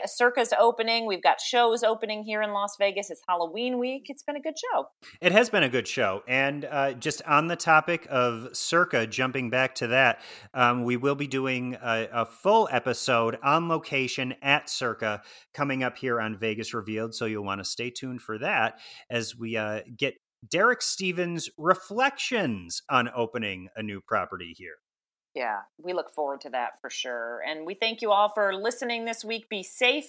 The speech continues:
Speaker 1: out there. Uh, get out and vote, I guess. It's almost election day.
Speaker 2: Yes, vote, vote, vote.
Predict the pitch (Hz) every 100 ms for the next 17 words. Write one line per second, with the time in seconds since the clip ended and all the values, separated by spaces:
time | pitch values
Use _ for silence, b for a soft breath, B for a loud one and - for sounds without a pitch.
0 | - 240 240 247 240 247 247 254 240 175
1 | 170 233 233 254 214 190 226 285 - 247
2 | 247 302 220 190 226 240 220 208 220 -
3 | 220 175 170 226 _ _ - 143 170 143
4 | 104 117 151 131 160 170 151 127 175 180
5 | 127